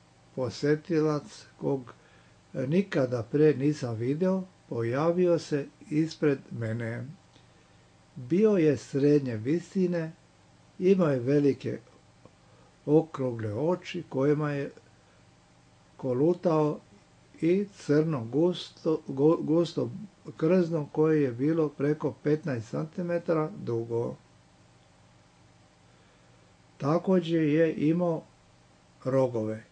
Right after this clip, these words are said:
i rep. Njegov bučni, čvrsti glas i izrazita ubedljivost nisu ostavljali prostor za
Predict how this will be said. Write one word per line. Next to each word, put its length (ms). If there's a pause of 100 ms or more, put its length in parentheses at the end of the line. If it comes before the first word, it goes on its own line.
(240)
i 160
rep. 220 (1900)
Njegov 360
bučni, 600 (420)
čvrsti 560
glas 640 (640)
i 280 (160)
izrazita 880 (260)
ubedljivost 960 (320)
nisu 440
ostavljali 760 (500)
prostor 540
za 320